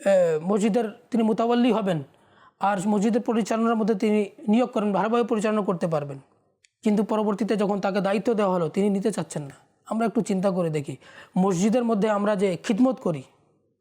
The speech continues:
তো মসজিদের মধ্যে আমরা যে কমিটিতে থাকি, আমরা কি মসজিদের মধ্যে খিদমত করি নাকি হুকুমত করি? আমরা একটু চিন্তা করে দেখি। অনেক সময় দেখা যায়, মনে হয় যে মসজিদের মধ্যে আমরা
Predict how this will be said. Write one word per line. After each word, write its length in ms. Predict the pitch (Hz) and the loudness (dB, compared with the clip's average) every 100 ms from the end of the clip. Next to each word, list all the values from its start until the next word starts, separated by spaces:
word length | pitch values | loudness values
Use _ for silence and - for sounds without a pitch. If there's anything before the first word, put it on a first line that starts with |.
| _ _ - - | _ _ -14 -4
তো 60 | |
মসজিদের 380 | 208 196 220 240 | 0 0 0 0
মধ্যে 200 | 226 220 | 0 0
আমরা 160 | 214 208 | 0 0
যে 100 | 202 | 0
কমিটিতে 440 | 220 220 247 226 | 0 0 2 0
থাকি, 320 | 196 180 180 - | 0 -4 -4 -4
আমরা 200 | 196 208 | -2 0
কি 120 | 220 | 0
মসজিদের 500 | 202 180 196 233 202 - - - | 0 0 0 0 -2 -10 -14 -6
মধ্যে 200 | 202 202 - | -2 -2 -2
খিদমত 320 | 208 262 - | 0 0 2
করি 220 | 269 247 | 2 2
নাকি 260 | 202 196 190 | 0 0 0
হুকুমত 400 | 185 220 214 - | 0 0 -2 -4
করি? 220 | 143 131 _ _ _ _ _ _ - | -8 -8 _ _ _ _ _ _ -8
আমরা 200 | 190 202 | -2 -2
একটু 140 | 202 | -2
চিন্তা 260 | 190 208 196 | 0 0 2
করে 180 | 175 151 | 2 0
দেখি। 240 | 139 156 | -4 -4
অনেক 180 | 190 220 | -2 -2
সময় 200 | 220 202 | -2 0
দেখা 220 | 196 202 | 0 0
যায়, 160 | 185 180 | 0 0
মনে 160 | 208 | 0
হয় 120 | 202 | 0
যে 100 | 202 | 0
মসজিদের 380 | 196 180 202 214 | -2 -2 -2 -4
মধ্যে 240 | 190 175 180 | -4 -4 -4
আমরা 240 | 180 | -4